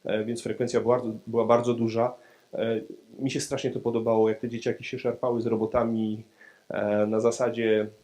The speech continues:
e, jak zabawka, jak dobra zabawka. E, jedna z mam podeszła, się spytała, gdzie można coś takiego kupić. <laughs> Troszkę drogie, drogie jak na zabawkę dla dzieci, ale to pokazuje, że, e, tam, e, te dzieciaki, one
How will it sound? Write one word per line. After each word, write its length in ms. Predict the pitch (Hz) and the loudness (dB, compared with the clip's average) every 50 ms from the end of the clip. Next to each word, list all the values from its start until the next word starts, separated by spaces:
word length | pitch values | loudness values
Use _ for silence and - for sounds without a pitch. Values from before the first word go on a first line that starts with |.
| 117 107 110 | -10 -6 -4
e, 260 | 113 107 107 110 - | -2 0 0 0 0
jak 160 | 123 123 127 127 | -2 -2 0 0
zabawka, 440 | 131 123 127 123 - - 98 95 - | 0 2 0 0 -2 -2 -6 -6 -6
jak 100 | 120 117 | -6 -8
dobra 220 | 120 131 - 135 135 | -6 -6 -4 -4 -2
zabawka. 480 | 127 117 117 110 101 - - 95 90 - _ _ _ - - _ _ _ _ - | 0 0 0 0 0 -2 -6 -8 -8 -10 _ _ _ -20 -20 _ _ _ _ -4
E, 160 | 104 110 113 | -2 0 2
jedna 220 | 123 127 123 120 | 2 2 0 0
z 60 | 120 | 0
mam 140 | 127 123 120 | 2 2 2
podeszła, 380 | - 123 120 120 120 - 123 117 | 4 4 4 4 6 4 2 2
się 100 | - 123 | 0 -2
spytała, 580 | - - 131 - 127 117 117 117 117 113 - - - - _ _ - | -2 -2 -2 2 2 4 4 4 4 2 -2 -6 -18 -20 _ _ -6
gdzie 160 | 120 143 147 | -2 0 2
można 200 | 143 135 135 131 | 2 2 0 0
coś 140 | 139 - - | -2 -4 -4
takiego 280 | 131 - 120 110 - | -2 -2 0 0 2
kupić. 280 | - 127 - 95 - - - - - - - - _ _ _ _ - | 2 2 2 0 2 4 4 4 2 0 -8 -14 _ _ _ _ -20
<laughs> 560 | - - - - - _ _ _ _ _ - | -20 -20 -20 -20 -20 _ _ _ _ _ -4
Troszkę 300 | 123 123 - - - 117 | -2 -2 -2 -2 -2 4
drogie, 320 | 117 135 123 - - 95 - | 6 6 6 6 4 -6 -6
drogie 340 | - 120 151 170 165 120 113 | 0 4 6 6 6 6 4
jak 140 | 113 110 - | 4 2 2
na 80 | 117 113 | 2 2
zabawkę 400 | 120 110 104 117 117 - - 107 | 4 4 4 4 2 2 2 0
dla 160 | 107 107 107 | 0 0 0
dzieci, 360 | 107 110 107 - 147 160 151 - _ _ _ - - | -2 -4 -4 -6 -8 -8 -8 -10 _ _ _ -4 0
ale 180 | 107 113 127 123 | 2 2 4 4
to 120 | 139 135 | 2 2
pokazuje, 720 | - 135 131 - 135 120 120 139 151 147 143 139 135 123 | 0 2 4 4 4 4 4 2 4 6 6 8 8 6
że, 220 | 123 139 139 135 135 - - - _ _ - | 6 4 2 0 0 -6 -14 -20 _ _ -4
e, 160 | - 117 120 | 0 0 0
tam, 320 | 117 - 131 123 127 127 - - 117 117 117 | 0 0 -2 -2 -2 -4 -6 -4 -4 -4 -4
e, 20 | 117 | -2
te 120 | 135 127 | -4 -4
dzieciaki, 640 | 127 131 127 - 165 160 160 - - 170 160 - - | -6 -4 -2 0 0 0 0 0 0 0 0 0 0
one 300 | 123 127 139 135 139 - | 0 -2 0 2 0 0